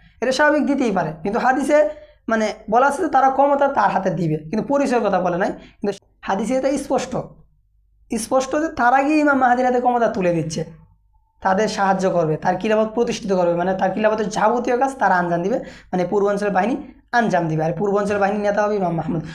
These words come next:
সুতরাং ইমাম মাহমুদ তো ইমাম মাহাদিকে পরিচয় করে দিতেই পারে, ওটা পরিস্থিতি অনুযায়ী। হাদিসে আমরা পরিচয় শব্দ পাইছি না, ক্ষমতা দেওয়ার কথা পেয়েছি, বাস আমরা এটাই বলি, ক্ষমতা দিবে, এটা তো হাদিসে বলা আছে। তো এই কথাটা বলে, এই কথাটা বলে ইমাম মাহমুদকে মিথ্যা বানানো,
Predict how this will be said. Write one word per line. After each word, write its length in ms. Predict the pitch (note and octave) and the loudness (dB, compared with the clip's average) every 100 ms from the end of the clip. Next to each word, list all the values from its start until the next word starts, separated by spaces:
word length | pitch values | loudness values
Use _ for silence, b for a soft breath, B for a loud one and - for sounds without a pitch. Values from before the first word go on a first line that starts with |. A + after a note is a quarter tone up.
| B | B
সুতরাং 380 | - A3+ B3 B3+ | -4 0 2 0
ইমাম 200 | A#3 A3+ | -2 0
মাহমুদ 280 | A3 A#3 A3 | -2 -4 -4
তো 260 | A#3+ C#4+ | -4 -4
ইমাম 200 | G4 A#3 | -2 -2
মাহাদিকে 280 | G#3+ G#3 A3 | 0 -2 -2
পরিচয় 340 | G#3 A#3 A3 A3 | -2 -2 -2 -4
করে 200 | A#3 A3 | -4 -2
দিতেই 280 | G3+ G3+ | -2 -2
পারে, 180 | F#3 F3 D#3+ B - | -2 -4 -6 B -2
ওটা 140 | A#3+ | 0
পরিস্থিতি 500 | D4 D4+ C#4+ - A3 | 2 2 0 0 0
অনুযায়ী। 260 | G#3+ F3 E3 | 0 0 -2
হাদিসে 380 | - A#3+ C4 C#4+ | -2 -2 0 2
আমরা 140 | C#4+ | 2
পরিচয় 380 | C#4+ C#4 C#4 B3+ | 2 0 0 0
শব্দ 280 | - G3+ F#3+ | -2 -2 -2
পাইছি 200 | F#3 G3+ | -2 -2
না, 100 | C4+ | -6
ক্ষমতা 680 | - - - A3+ C4 B3+ B3 | -8 -14 -4 0 2 2 2
দেওয়ার 260 | A3+ A3 | 4 4
কথা 140 | G3+ F3 | 2 0
পেয়েছি, 440 | E3 D#3 - - - | -2 -4 -4 -12 -6
বাস 160 | A3+ A3 | -4 -2
আমরা 220 | A3 A3+ | 0 2
এটাই 180 | G#3 G#3 | 2 2
বলি, 180 | F#3+ G3 | 2 0
ক্ষমতা 400 | G3 F#3 F#3 E3+ | 0 0 0 -2
দিবে, 240 | D#3+ D3+ - b b - | -2 -4 -8 b b -6
এটা 100 | G#3+ | -2
তো 60 | |
হাদিসে 360 | G#3 G#3+ A3 A#3+ | 0 0 0 -2
বলা 180 | A3 G#3+ | 0 0
আছে। 200 | G3 F3 B B | -2 -6 B B
তো 100 | C#4 - | -10 -4
এই 240 | B3 C#4+ C#4+ | -2 0 2
কথাটা 380 | C#4 B3+ A#3+ | 2 2 2
বলে, 220 | G#3+ F#3 D#3 - - _ _ _ _ _ - | 0 0 -4 -10 -20 _ _ _ _ _ -2
এই 260 | A3 C4+ | 0 2
কথাটা 400 | C4 B3 A#3+ A3+ | 0 2 2 2
বলে 540 | A3+ F#3+ G3 G#3+ G#3+ A#3 | 0 2 2 2 2 0
ইমাম 280 | G#3 G3+ F#3+ | 0 0 0
মাহমুদকে 480 | F#3 F#3 G3+ F#3+ G3 | -2 -2 -4 -4 -2
মিথ্যা 400 | F#3+ F#3 - F3+ | -2 -4 -4 0
বানানো, 420 | F3+ F3+ D#3+ | 0 -2 -4